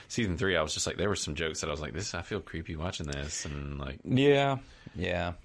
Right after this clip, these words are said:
Speaker 1: I don't know.
Speaker 2: There's some
Speaker 1: So
Speaker 2: moments where I'm like, "Mm,
Speaker 1: Yeah.
Speaker 2: uh,"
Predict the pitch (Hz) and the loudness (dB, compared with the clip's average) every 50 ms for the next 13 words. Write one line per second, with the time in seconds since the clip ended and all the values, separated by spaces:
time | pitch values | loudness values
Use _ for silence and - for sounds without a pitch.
0 | - - - - 71 71 69 - - 107 117 117 120 143 123 113 104 104 98 98 | -20 -14 -8 -6 -6 -4 -2 2 6 6 6 6 6 4 6 6 6 6 6 6
1 | 95 90 - 101 92 95 92 92 - - 170 165 160 160 160 160 156 156 156 135 | 4 4 2 2 2 4 2 0 -2 -2 -2 0 0 0 0 2 2 2 0 -2
2 | - - - - - - - 85 80 78 76 76 73 73 71 71 - - - _ | -4 -10 -20 -20 -14 -8 -4 -4 -2 0 0 0 0 0 -2 -4 -6 -10 -20 _
3 | _ - 123 117 120 120 120 120 120 120 | _ -2 2 4 6 6 6 6 4 2